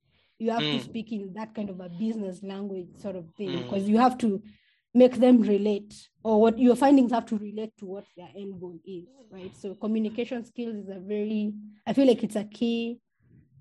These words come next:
Speaker 1: requirement for a U X
Speaker 2: Yeah.
Speaker 1: researcher, and it's something
Speaker 2: Mm-hmm.
Speaker 1: that, of course, not everyone is, like, perfect when it comes to communication skills. So it's something we build on to or improve on over time. I've been doing that too. Like,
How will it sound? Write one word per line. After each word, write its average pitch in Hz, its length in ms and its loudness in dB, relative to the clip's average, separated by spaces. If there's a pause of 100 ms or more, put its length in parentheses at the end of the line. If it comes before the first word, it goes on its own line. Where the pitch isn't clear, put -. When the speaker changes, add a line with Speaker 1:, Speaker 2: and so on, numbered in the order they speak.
(380)
Speaker 1:
requirement 226 720 2
for 202 140 -6
a 190 80 -4
U 214 140 0
X 196 120 -4
Speaker 2:
Yeah. 254 300 4
Speaker 1:
researcher, 277 420 -4
and 214 120 -2
it's 208 160 -12
something 226 240 2
Speaker 2:
Mm-hmm. 208 80 2
Speaker 1:
that, 190 320 -8
of 214 200 -8
course, 233 440 2
not 277 240 2
everyone 226 320 2
is, 180 180 -6
like, 180 200 -12 (200)
perfect 214 300 -4
when 190 140 -2
it - 80 -16
comes 202 200 -6
to 175 100 -10
communication 190 680 -4
skills. 185 260 -6
So 190 120 -6
it's - 200 -8 (420)
something 254 460 8
we 202 460 -2 (160)
build 240 340 6
on 202 260 -2
to - 160 -12
or 190 200 -4
improve 196 440 -4
on 185 140 -4
over 180 220 -10
time. 196 300 -8
I've 240 120 2
been 339 160 10
doing 339 240 2
that 208 220 -12
too. 196 120 -18
Like, 185 200 -16